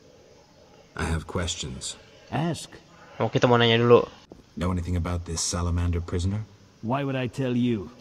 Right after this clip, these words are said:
Speaker 2: <laughs>
Speaker 3: Narapidana salamander nih, gue pengen tahu nih.
Speaker 2: Kill me.
Speaker 1: Maybe I can persuade you.
Speaker 3: Nah, kita bisa
Speaker 2: Powder would help.
Speaker 3: Powder? Powder apa?
Speaker 1: Got a cold?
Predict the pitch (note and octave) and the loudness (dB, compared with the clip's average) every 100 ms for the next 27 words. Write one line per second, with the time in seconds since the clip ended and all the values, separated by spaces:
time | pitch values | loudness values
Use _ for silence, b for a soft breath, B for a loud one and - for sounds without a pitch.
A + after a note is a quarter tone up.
0 | - G3+ - B2+ B2+ C#3 C3+ C#3 C#3+ C3+ | -6 -4 2 4 6 6 8 8 8 8
1 | C#3 D3+ D#3+ D3+ D#3+ C#3+ C3+ E3 E3 D#3 | 10 12 12 12 12 12 12 12 12 10
2 | E3 C#3 F#2 - - - - - F2 E2 | 6 0 -4 -12 -20 -20 -14 -4 -2 -2
3 | D#2 D2+ D2+ E2 D#2 E2 - F#2 F2 E2+ | -6 -10 -10 -8 -6 -4 -2 -2 -2 -4
4 | C2 - - A#2+ - A#2+ A#2+ B2 A#2 A2+ | -10 -18 -10 -6 -2 0 4 6 6 4
5 | F#2 F#2 - F2 C3 - - _ _ _ | 0 -10 -12 -10 -10 -12 -20 _ _ _
6 | _ - G#3 G3 C3 G3 _ _ _ _ | _ 10 12 12 10 8 _ _ _ _
7 | _ - C#3 C#3+ - - C#4 - - _ | _ 10 10 12 12 12 10 2 -12 _
8 | _ _ _ _ _ _ _ _ _ _ | _ _ _ _ _ _ _ _ _ _
9 | _ - F#2 E2 - E2 G#2 | _ -10 -8 -8 -4 -2 -2